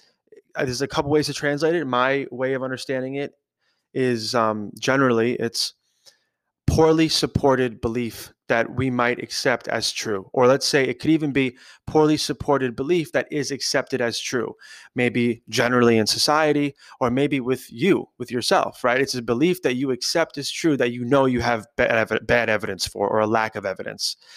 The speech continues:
Then to give assent is to make something true, or make something feel or seem true, or to accept it as truth. So if you get in the habit of accepting doxa, that's a problem. If you're in the habit of not examining what you accept as true,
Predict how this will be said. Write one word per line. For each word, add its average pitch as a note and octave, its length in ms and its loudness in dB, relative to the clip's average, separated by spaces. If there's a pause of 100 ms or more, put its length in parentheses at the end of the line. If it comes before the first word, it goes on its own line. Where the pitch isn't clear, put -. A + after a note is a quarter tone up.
(240)
Then D3+ 140 2
to C#3 120 -4
give B2+ 200 2
assent C#3+ 520 2
is - 200 -6
to B2 80 -4
make C3+ 280 -2
something B2 520 -4 (580)
true, A#2+ 340 0 (520)
or B2 100 -8
make B2+ 180 0
something B2 280 -4
feel C3+ 340 -4
or A#2 160 -2
seem A#2 320 -4
true, - 420 -6
or - 60 -20
to B2+ 120 -10
accept - 400 -2
it A2+ 80 -2
as A2 140 -4
truth. - 460 -8 (540)
So - 120 -2
if B2+ 120 -2
you F#3+ 80 -2
get G3 120 4
in E3 80 2
the C#3+ 80 2
habit D3+ 340 2
of A2+ 120 2
accepting A#2+ 640 -2
doxa, B2 560 -2 (1600)
that's B2+ 200 0
a B2 60 -2
problem. A2+ 460 -2 (160)
If C#3+ 120 -4
you're D#3+ 120 4
in D3 40 0
the C#3 60 0
habit D#3 380 0
of B2+ 100 0
not C3 240 -2
examining B2+ 720 -2
what A#2+ 200 -4
you B2 80 -6
accept A2+ 420 -10
as A2 140 -6
true, - 340 -10